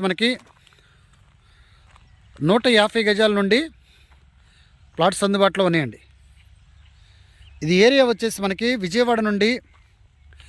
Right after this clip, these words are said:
మచిలీపట్నంకి వెళ్ళేటప్పుడు ఏదైతే పామర్ నుండి గుడివాడ రోడ్డు తిరుగుతామో,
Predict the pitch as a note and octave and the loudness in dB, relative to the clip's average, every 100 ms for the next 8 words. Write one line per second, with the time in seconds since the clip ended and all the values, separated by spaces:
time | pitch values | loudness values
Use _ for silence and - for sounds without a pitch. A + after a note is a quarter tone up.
0 | - - D3+ E3 A#3+ A#3+ A3 A3 G#3 G#3 | -20 -6 -4 0 0 0 -2 -4 0 0
1 | G3+ F#3+ G3 A3+ A#3 _ _ _ _ _ | 2 0 0 -2 -2 _ _ _ _ _
2 | - - - - D#3 G3+ A#3+ B3 A#3+ G3 | -20 -20 -20 -8 -2 2 4 2 -2 0
3 | A3+ A#3+ A3+ A3+ F#3+ G#3+ A3 G#3+ G3 F#3+ | 0 0 0 0 0 2 2 2 -2 -4
4 | G3 G3 F#3+ | -2 0 0